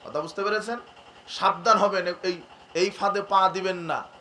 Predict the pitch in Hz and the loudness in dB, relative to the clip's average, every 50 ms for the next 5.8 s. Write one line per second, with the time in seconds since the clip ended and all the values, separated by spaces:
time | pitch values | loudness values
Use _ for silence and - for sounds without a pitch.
0 | - - - - - - - - 135 156 175 190 202 208 202 202 - 202 208 208 | -20 -20 -20 -20 -20 -20 -18 -10 -4 2 4 4 6 6 4 4 2 0 0 0
1 | 202 - - 190 202 202 196 196 202 202 196 220 214 208 214 208 214 214 196 - | -2 0 0 2 2 4 4 6 4 4 4 2 0 0 0 0 0 -4 0 6
2 | 208 208 208 214 208 - 214 220 220 214 - 240 254 - - - - - - - | 8 10 10 10 8 4 2 0 0 2 2 0 0 0 -2 -12 -16 -20 -20 -20
3 | - - - - - 160 175 190 220 226 233 233 208 196 202 214 208 247 247 233 | -20 -20 -20 -16 -8 -6 -2 2 6 6 6 8 8 6 4 4 2 -4 -2 4
4 | 226 240 226 - 254 247 233 233 233 226 247 233 240 233 233 233 226 208 - 226 | 4 4 6 6 6 8 10 10 10 10 8 8 8 8 6 2 -6 -6 -2 -2
5 | 214 208 185 - 190 180 170 160 147 - - 127 110 98 95 | -2 -2 0 2 2 2 2 2 -4 -6 -8 -8 -8 -8 -14